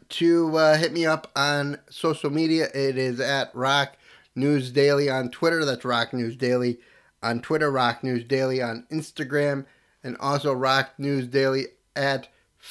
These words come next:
uh, Spotify. Uh, you can follow me there. Please, please, please follow me there and get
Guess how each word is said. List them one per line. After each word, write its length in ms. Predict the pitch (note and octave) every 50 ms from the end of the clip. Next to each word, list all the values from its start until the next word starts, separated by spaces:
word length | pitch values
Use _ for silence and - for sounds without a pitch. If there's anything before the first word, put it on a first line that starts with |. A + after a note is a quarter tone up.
| - - - - - - -
uh, 360 | - B2+ B2+ B2 B2 A#2+ A#2+ A2+
Spotify. 800 | - - - - - - D3+ D3 E3 D#3+ C#3 - - - G#2 G2+ - _ _ _ _ _ _ _ _ _ _ _ _ _ _ _ _ _ _
Uh, 220 | - G2+ G#2+ A2 A#2+
you 120 | C3+ B2+
can 80 | B2 A#2+
follow 360 | - - D3+ D3 D3 D3 D3
me 140 | D3 D3+ D3+
there. 300 | C#3+ C#3+ C#3+ C#3+ C#3+ C#3
Please, 680 | C#3+ - - - E3+ E3+ F3+ F#3 F#3+ F#3 F3+ D#3 D3
please, 480 | - _ - - - D#3+ D#3+ D#3+ D3+ D3 - _ -
please 640 | - - D#3+ D#3+ F3+ F#3 F3+ F3 E3+ D#3+ D#3 - - - - _ _ _ _ _
follow 440 | - - - - - D#3 D#3 D#3
me 180 | D#3 D3+ D3+ D3+
there 400 | C#3 C#3 C#3 C#3 C3+ C3 - -
and 300 | - C#3 B2 B2 A#2 A2+
get 400 | A#2+ C#3 D3+ D#3 D#3 C#3+ - -